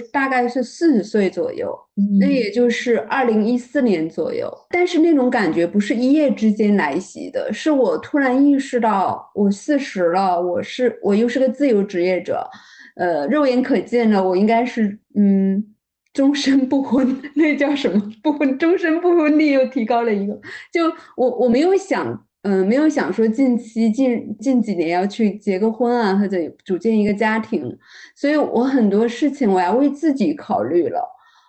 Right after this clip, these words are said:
Speaker 1: 嗯，然后我又不想给我的家人造成负担，就是说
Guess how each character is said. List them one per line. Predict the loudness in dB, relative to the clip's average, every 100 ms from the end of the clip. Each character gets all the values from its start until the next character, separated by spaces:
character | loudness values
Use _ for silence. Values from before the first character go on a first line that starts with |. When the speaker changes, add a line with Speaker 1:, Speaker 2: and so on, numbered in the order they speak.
| _ _ 0
Speaker 1:
嗯， | 2 4 2
然 | 2
后 | 2 2
我 | 2
又 | 0
不 | 0
想 | 0 2 2
给 | 4
我 | 2
的 | 0
家 | -2 -2 -2 0
人 | 2 2
造 | 2 0
成 | -2 -2 0 2 0
负 | 0 -2
担， | 0 0 0 0
就 | 0
是 |
说 | 0 0 0